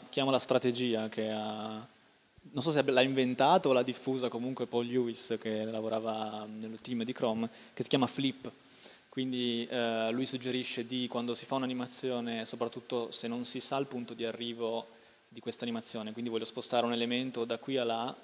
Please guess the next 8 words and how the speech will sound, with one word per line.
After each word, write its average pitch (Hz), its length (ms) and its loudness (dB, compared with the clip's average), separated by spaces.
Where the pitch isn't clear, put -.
ma 120 100 -6
non 127 140 -2
so 139 120 0
dove 131 160 2
sarà 110 220 0
là 110 280 0
nel, 110 720 2
nella, 110 640 -6